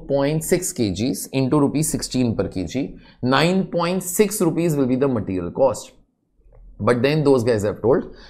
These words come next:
there is four percent substandard quality. So therefore, in this particular case,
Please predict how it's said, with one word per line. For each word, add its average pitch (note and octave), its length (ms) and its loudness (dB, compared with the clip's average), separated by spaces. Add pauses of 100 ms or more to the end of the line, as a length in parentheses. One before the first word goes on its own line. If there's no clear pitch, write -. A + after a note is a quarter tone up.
(160)
there C#3+ 240 8
is G3 240 4
four F#3+ 360 6
percent F3+ 400 4
substandard B2+ 760 2
quality. D#2+ 420 -4
So - 180 0
therefore, C3+ 420 2
in C3+ 200 0
this D3 180 0
particular G#2+ 440 0
case, C3+ 340 -4